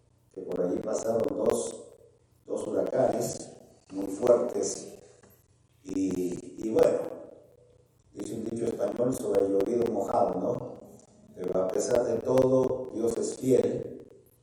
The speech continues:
y oramos por aquellos hermanos de esos países y también por todos los demás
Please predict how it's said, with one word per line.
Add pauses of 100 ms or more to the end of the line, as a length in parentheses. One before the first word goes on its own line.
(160)
y
oramos (100)
por
aquellos
hermanos (120)
de
esos
países
y
también
por
todos
los
demás